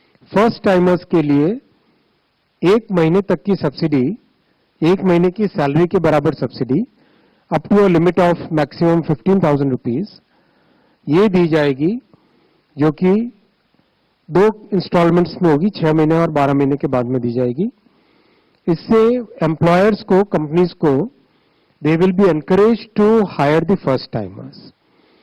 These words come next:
और ये बहुत अच्छे कंसल्टेशन, long process of कंसल्टेशन के बाद में ये स्कीम बनी है। करीब छह महीने, सात महीने का कंसल्टेशन इसमें हुआ है,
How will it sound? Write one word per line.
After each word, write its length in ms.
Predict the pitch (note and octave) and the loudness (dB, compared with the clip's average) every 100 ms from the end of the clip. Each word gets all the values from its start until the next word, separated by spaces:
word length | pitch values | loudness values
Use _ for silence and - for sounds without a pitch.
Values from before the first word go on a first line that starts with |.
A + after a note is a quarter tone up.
| _ - | _ -4
और 120 | F3+ | 0
ये 60 | G3+ F#3 | 0 2
बहुत 360 | F#3+ A3+ A#3 | 2 2 0
अच्छे 360 | F#3 - A3+ A3 | -4 -2 0 0
कंसल्टेशन, 680 | F#3 D#3+ F#3 F#3+ F3 F#3+ D#3+ | 0 -2 0 0 0 0 2
long 320 | D#3 G3+ A3 - | 2 2 -2 0
process 360 | F3+ - F3+ G3 | 0 0 -4 -4
of 140 | F#3 _ _ _ _ _ - | -6 _ _ _ _ _ -4
कंसल्टेशन 560 | D3+ E3+ E3 E3 E3+ | -2 0 0 0 0
के 140 | D#3+ E3+ | -2 0
बाद 220 | D3+ D3 | 0 2
में 120 | D#3 | 0
ये 60 | D3 | 0
स्कीम 280 | - D3+ D3+ | -2 -2 0
बनी 240 | C#3 D#3+ | 0 2
है। 200 | B2+ D3+ _ _ _ _ _ _ - | 0 -4 _ _ _ _ _ _ -4
करीब 240 | D#3 E3 - | 0 0 0
छह 180 | E3+ F#3 | 0 2
महीने, 240 | F3 F3 | 2 2
सात 320 | E3+ E3 - | 0 -4 -2
महीने 200 | D#3+ D#3 | 0 0
का 120 | D#3 D#3 | 0 -2
कंसल्टेशन 560 | C#3+ D3 C#3+ C3+ D3 | -2 -4 -4 -2 -2
इसमें 260 | C#3 - E3 | -4 -2 -2
हुआ 240 | A#2 A2 | -2 -8
है, 140 | G#2 | -10